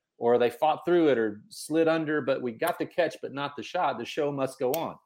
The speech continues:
So five just goes right into a step-up ball screen, and then we get baseline drive. We got a player in the corner in the headlights. Yeah, or we hit the roller, like in this clip here. Um, the,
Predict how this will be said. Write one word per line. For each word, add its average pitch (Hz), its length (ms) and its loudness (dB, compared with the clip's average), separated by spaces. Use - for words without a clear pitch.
So 120 240 0
five 139 400 4
just 127 180 -12
goes 107 200 -4
right 131 260 6
into 127 180 0
a 117 40 0
step-up 113 520 -4
ball 95 180 -4
screen, 76 280 -20
and 113 120 -8
then 117 100 -6
we 113 80 -6
get 104 200 -4
baseline 117 520 -2
drive. 117 300 4
We 110 60 -4
got 101 180 -2
a 92 40 -8
player 117 260 -4
in 110 80 -6
the 101 60 -10
corner 120 380 -6
in 113 80 -8
the 104 80 -10
headlights. 117 760 -2
Yeah, 139 140 2
or 135 200 8
we 135 100 4
hit 135 140 2
the 151 100 4
roller, 143 340 8
like 113 260 2
in 123 120 -8
this 139 200 -4
clip 107 300 -6
here. 117 380 -2
Um, 104 320 -8
the, 98 280 -10